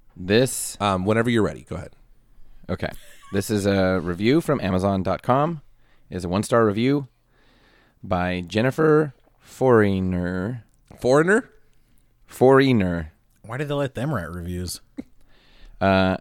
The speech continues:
Speaker 1: and, uh, it's
Speaker 2: Ooh.
Speaker 1: July sixth, two thousand eighteen. And the, it's titled, "Item arrived in pieces with small shards of metal." Dot, dot,
Speaker 3: <laughs> Oh,
Speaker 1: dot.
Speaker 3: jeez.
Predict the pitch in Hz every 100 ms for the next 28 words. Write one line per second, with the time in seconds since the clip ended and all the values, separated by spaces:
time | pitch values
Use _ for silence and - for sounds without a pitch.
0 | - 95 95 95 95 95 92 90 - 110
1 | 95 95 120 139 127 - - 98 92 90
2 | 87 90 113 147 190 - - - - -
3 | - _ _ _ _ 95 90 85 - 87
4 | - 90 90 90 87 - - - - -
5 | - - - 107 127 147 139 143 151 156
6 | 143 - 123 123 - 123 123 127 120 -
7 | 113 107 - - 98 104 113 - 110 117
8 | 110 104 95 71 76 - - - - -
9 | 90 - 85 92 - 60 - 180 139 -